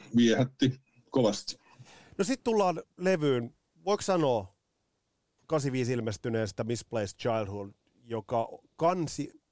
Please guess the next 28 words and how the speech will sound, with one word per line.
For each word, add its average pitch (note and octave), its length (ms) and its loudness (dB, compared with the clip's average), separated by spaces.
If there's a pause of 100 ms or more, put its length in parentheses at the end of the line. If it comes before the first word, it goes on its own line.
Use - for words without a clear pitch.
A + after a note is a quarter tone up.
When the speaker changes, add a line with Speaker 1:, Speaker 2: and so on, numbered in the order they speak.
(520)
Speaker 2:
se F3 100 -2
on F#3+ 40 2
jännä F#3 240 2
homma. A#2+ 280 -2 (460)
Tää E3 140 2
kansi E3 460 -2 (100)
piirtyi A#2+ 680 0 (640)
tosi C3 300 -2
vahvana, G#2 480 -2
ja A2+ 80 -4
nyt C3 140 -4
ei C#3 60 2
olla C#3 200 0
ko-, D#3 280 -12
lyri-, E3 320 -2 (240)
graafisesta C3+ 500 -2
puolesta G#2+ 380 -6
puhuttu, A2 400 -8 (360)
mut B2 80 -10
sekin E3 260 0
on A#2 120 0
tä-, B2 120 -2 (100)
tällä B2 160 -2
bändillä B2 340 -2
aika B2 180 -6
taitavalla A2 640 -2 (320)
tolalla. A2 500 0 (760)
Ö, - 60 -8